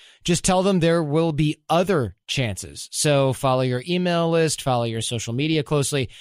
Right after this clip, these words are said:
At A O C, for example, we never give promotions, almost never. So when we do,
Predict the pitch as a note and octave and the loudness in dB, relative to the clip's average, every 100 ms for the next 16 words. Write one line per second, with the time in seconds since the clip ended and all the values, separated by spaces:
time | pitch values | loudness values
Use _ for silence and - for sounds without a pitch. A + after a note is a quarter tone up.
0 | - - D#3 E3+ F3 F#3 F#3 - E3+ - | -20 -6 -2 0 2 2 2 2 0 2
1 | F3+ C3+ F3 F3 G3 G3 D#3+ C#3+ C#3 C#3 | -2 0 0 0 0 -2 0 -2 0 -2
2 | D3 D3 D3 C#3+ D#3+ D#3 C3 D3 C#3 A#2+ | 0 0 0 0 0 0 -2 -2 -2 -4
3 | - C#3+ B2+ B2+ - A2 F#2 A#2 C3 C3 | -6 -2 0 0 -2 -6 -8 -6 -2 -2
4 | - B2 G2+ G#2 C#3+ C3 B2+ D#3 F3 E3+ | -2 -4 -6 -4 -2 0 0 2 2 0
5 | D#3 A#2 G#3+ F3+ C3 C3 | 0 0 2 2 2 0